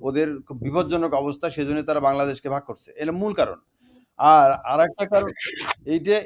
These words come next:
এখন যে আবার হচ্ছে যে দুই দেশের জন্য সম্পর্ক ভালো হয় এবং এই যে সমস্ত চুক্তি টুক্তির কথা হচ্ছে, অ্যাটমিক চুক্তি হতে পারে বাংলাদেশের সাথে পাকিস্তানের।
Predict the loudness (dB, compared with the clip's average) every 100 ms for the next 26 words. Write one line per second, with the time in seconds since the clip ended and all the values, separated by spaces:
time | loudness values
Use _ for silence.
0 | -2 -2 -2 -2 0 2 2 -2 -6 -6
1 | -4 -4 -4 -6 -6 -6 -6 -8 -8 -6
2 | -6 -6 -2 0 2 0 -2 -4 -4 -4
3 | -6 -6 -10 -10 -12 -14 -12 -10 -8 -6
4 | -4 -4 -6 -8 -12 _ _ _ -2 -2
5 | -2 -6 -8 -4 -4 0 0 0 -2 -4
6 | -6 -8 -12 -10 -10 -10 -18 -20